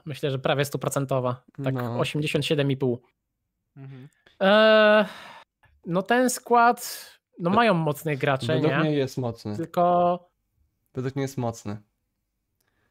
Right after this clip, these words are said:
Speaker 2: Tylko
Speaker 1: mają
Speaker 2: nie,
Speaker 1: kilku
Speaker 2: ty-,
Speaker 1: wracających
Speaker 2: ty-, ty-,
Speaker 1: graczy
Speaker 2: tylko
Speaker 1: też.
Speaker 2: tych, ty-, właśnie Milk Team i Hieok to są mocne powroty.
Speaker 1: Ten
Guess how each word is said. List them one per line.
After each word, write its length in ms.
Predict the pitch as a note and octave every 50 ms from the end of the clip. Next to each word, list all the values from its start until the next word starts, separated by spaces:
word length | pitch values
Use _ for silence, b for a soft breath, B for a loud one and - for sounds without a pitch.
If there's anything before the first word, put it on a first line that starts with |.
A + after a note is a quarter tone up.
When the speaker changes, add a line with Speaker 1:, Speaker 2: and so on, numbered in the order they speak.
| _ _ _ _
Speaker 2:
Tylko 340 | _ C3+ B2+ - D#3+ F3+ F3+ -
Speaker 1:
mają 160 | G3+ F#3 G3+
Speaker 2:
nie, 60 | G3+
Speaker 1:
kilku 200 | G3 G#3 - -
Speaker 2:
ty-, 60 | F3 F#3
Speaker 1:
wracających 520 | F3+ F3+ F3+ F3 E3+ E3+ D#3 C#3+ - C#3
Speaker 2:
ty-, 60 | B2+
ty-, 60 | C3
Speaker 1:
graczy 260 | B2+ B2+ B2 - - B2+
Speaker 2:
tylko 240 | - D#3+ D#3+ E3+
Speaker 1:
też. 60 | E3+ -
Speaker 2:
tych, 260 | F3 E3+ - - - - D3 - -
ty-, 200 | - E3+ - - - - - - -
właśnie 260 | D3+ D#3+ - F#3 F3+
Milk 340 | C#3+ D3+ D#3+ G3 G3 G3 -
Team 400 | - A3+ A#3 A3 A#3 G#3+ - - _
i 680 | - E3 D#3+ D#3+ D#3+ D#3+ D#3+ D#3+ D#3+ D#3 - - _ _ _ _ _ _ _
Hieok 460 | - - D3+ D3 C#3 D3 E3+ F#3 F#3 -
to 100 | - C#3+
są 240 | - D3 C#3+ C#3 - _ -
mocne 340 | B2+ C3+ C3 - - A2+ G#2
powroty. 520 | G#2+ A2 A2+ A2 A2+ A#2 C3+ D#3 G3 G#3 G#3 -
Speaker 1:
Ten 100 | - E3